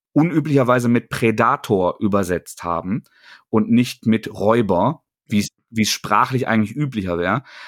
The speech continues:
Aber das, das eigentlich zoologischere und, ähm, fremdere Wort Predator ist eben auch im, im deutschen Sprachschatz und haben wir da dann benutzt, um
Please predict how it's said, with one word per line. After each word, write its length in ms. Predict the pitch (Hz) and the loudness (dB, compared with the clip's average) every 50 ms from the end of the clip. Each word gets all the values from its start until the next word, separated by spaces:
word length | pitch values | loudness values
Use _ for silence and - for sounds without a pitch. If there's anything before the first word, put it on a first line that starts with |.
| - - | -10 -6
Aber 180 | - 110 117 120 | -2 0 0 0
das, 220 | 120 107 - - _ _ _ _ _ _ _ _ | 0 -2 -4 -10 _ _ _ _ _ _ _ _
das 260 | - 110 - - - | -4 -4 -4 -6 -2
eigentlich 760 | - 98 113 139 156 170 - 98 151 156 135 - - - _ _ _ _ _ _ _ _ _ _ _ _ _ _ - - _ _ _ _ _ _ _ _ _ _ _ _ _ _ _ _ _ _ - | -2 2 2 2 0 0 -2 0 0 0 -2 -4 -8 -14 _ _ _ _ _ _ _ _ _ _ _ _ _ _ -20 -20 _ _ _ _ _ _ _ _ _ _ _ _ _ _ _ _ _ _ -10
zoologischere 1200 | - - 143 139 131 120 120 135 170 190 208 196 - - 175 170 156 156 160 156 156 151 147 - | -2 0 2 4 4 4 4 4 4 2 0 -2 0 -2 -2 -2 0 0 2 2 2 0 -2 -4
und, 480 | - 127 127 123 123 123 120 120 - - | -4 -2 0 0 2 0 -2 -2 -6 -4
ähm, 680 | - 110 107 110 107 107 107 107 104 104 107 104 104 - _ _ _ _ _ _ _ _ _ _ _ _ _ _ _ _ _ _ _ _ _ _ _ _ _ _ _ _ _ _ _ | -2 0 2 2 2 2 2 2 2 0 0 -2 -4 -8 _ _ _ _ _ _ _ _ _ _ _ _ _ _ _ _ _ _ _ _ _ _ _ _ _ _ _ _ _ _ _
fremdere 760 | - - - - 117 120 147 175 185 175 175 143 156 139 113 | -16 -12 -6 -2 -2 0 0 0 0 0 0 0 0 0 0
Wort 460 | 107 117 113 117 127 135 135 - _ - | 0 2 2 2 2 0 -2 -10 _ -12
Predator 840 | - - 113 104 107 98 95 117 127 - - 151 147 147 151 156 - - - - - _ _ | -4 -2 -2 0 0 0 0 -2 -2 0 0 2 2 2 2 0 -4 -12 -20 -20 -20 _ _
ist 280 | - 139 147 - - | 0 0 0 -2 -4
eben 280 | - - 131 131 127 120 | -2 0 0 2 0 -2
auch 360 | - - 110 117 120 - - | 0 0 0 0 0 -2 -6
im, 420 | - - 120 117 117 117 117 113 - | -6 -2 0 2 2 2 2 0 0
im 180 | - 113 110 | 0 -2 0
deutschen 300 | 107 110 110 113 - 117 | 2 2 0 0 -2 -8
Sprachschatz 420 | 104 - - 98 123 127 - 127 - | -8 -4 -2 -2 -2 -2 -4 -6 -4
und 120 | 120 110 | -4 -2
haben 160 | 107 113 120 117 | 0 0 0 0
wir 80 | 110 | 2
da 160 | 101 107 101 | 2 2 2
dann 160 | 113 123 120 117 | 2 2 2 2
benutzt, 340 | 117 110 117 120 - - | 2 0 0 0 -2 -6
um 300 | - - 110 107 107 107 | -4 0 0 0 0 -2